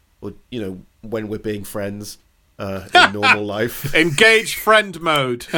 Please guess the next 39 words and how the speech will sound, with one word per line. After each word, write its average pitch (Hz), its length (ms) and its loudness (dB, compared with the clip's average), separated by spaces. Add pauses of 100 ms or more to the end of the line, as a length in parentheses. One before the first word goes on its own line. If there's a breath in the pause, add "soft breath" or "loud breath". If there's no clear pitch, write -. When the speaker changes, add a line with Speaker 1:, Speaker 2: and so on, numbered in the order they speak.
(140)
Speaker 1:
Engaged 165 460 4
friend 175 420 8
mode. 156 240 6 (380 loud breath)
Uh, 143 420 10 (640)
it 165 180 2
was 156 320 2
a 147 80 4
way 143 400 6
of - 160 -2
go, 131 240 4
of, 123 320 -2
of 117 160 -6
Sony 120 320 2
going, 120 260 0
"Okay, 123 320 -2
you 120 140 -2
can 120 120 -6
have 113 200 -6
your 113 240 0
Venom. 101 460 -6 (360)
We'll 107 140 -8
keep 117 280 -6
our 113 200 0
Venom. 101 480 -8 (300)
You 110 160 -6
can, 117 260 -4
you 120 100 -10
can 107 120 -8
possibly 113 440 -4
have 110 320 -8 (200)
a 113 180 -4
Venom 104 400 -8
in 107 180 -10
the 101 160 -8
M 95 120 -10
C 107 180 -8
U." 101 260 -8
That's 113 240 -6
what, 101 240 -10